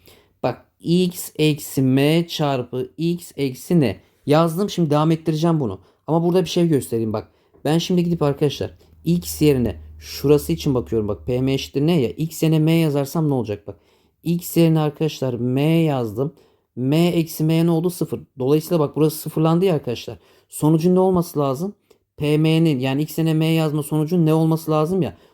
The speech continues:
O zaman bak, ben buraya bir tane ne ekliyorum? Artı ne ekliyorum? Tamam. Bak, güzel. Şu an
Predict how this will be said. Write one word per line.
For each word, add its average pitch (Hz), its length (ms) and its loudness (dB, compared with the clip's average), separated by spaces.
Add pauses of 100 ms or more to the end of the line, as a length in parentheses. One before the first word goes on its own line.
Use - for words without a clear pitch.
(140)
O 139 60 -6
zaman 165 240 2
bak, - 180 -2
ben 160 180 2
buraya 170 180 2
bir 165 80 -4
tane 165 240 0
ne 175 100 2
ekliyorum? 165 480 -2 (120)
Artı 139 440 -2
ne 139 160 2
ekliyorum? 104 760 -2 (600)
Tamam. 107 580 -2 (220)
Bak, - 220 -10
güzel. 143 340 0
Şu - 180 -2
an 165 220 0